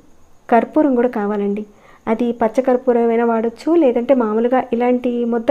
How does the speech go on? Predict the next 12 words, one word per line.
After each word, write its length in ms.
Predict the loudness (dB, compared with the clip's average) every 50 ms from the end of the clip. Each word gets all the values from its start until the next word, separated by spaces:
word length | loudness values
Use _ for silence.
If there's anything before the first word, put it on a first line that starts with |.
| 2 2
కర్పూరాన్నైనా 720 | 0 -2 -2 -4 -2 -2 -2 -2 -2 -2 -2 -2 -2 -2 -2
సరే 120 | -4 -4 -4 -2
వాడుకోవచ్చు. 520 | -2 -4 -4 -4 -4 -4 -6 -6 -8 -14 -16 -16 -18 -20 -20 -20 -20 -20 -20 -10 _ 0
మీ 80 | 2 2 2 2
దగ్గర 240 | 0 2 4 4 4 4 4 4 4
ఏది 160 | 4 4 4 2 0
ఉంటే 180 | -2 0 0 0 2 2
దాంతో 320 | 2 2 2 2 2 0 0 -2 -2 -6
చక్కగా 340 | -12 -10 -6 -6 -4 -4 -4 -6 -4 -6
ఈ 40 | -2 0
పరిహారాన్ని 460 | 0 0 0 -2 -2 -2 -2 -2 -2 -4
చేసుకోవచ్చు. 520 | -6 -6 -8 -8 -6 -6 -6 -6 -6 -12